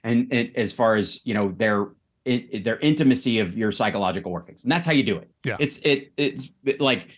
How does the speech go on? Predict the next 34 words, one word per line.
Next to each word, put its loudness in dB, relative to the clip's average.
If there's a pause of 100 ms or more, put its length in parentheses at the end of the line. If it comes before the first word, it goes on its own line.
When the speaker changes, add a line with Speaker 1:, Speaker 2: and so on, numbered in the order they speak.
(300)
Speaker 1:
I, 0
I've 4
never 2
felt 0
the 6
need 6
to 2
use 2
that 2
because 2
I 2
make 2
friends 2
easily, 2 (320)
but 0
I'm 8
aware 6
of 2
the 2
tools. 0
Speaker 2:
<laughs> -14 (220)
Speaker 1:
The 4
interesting 2
thing 2
about 2
Trump 0
is 0 (140)
you 8
don't 6
even 6
have 4
to 4
do 6
that. 0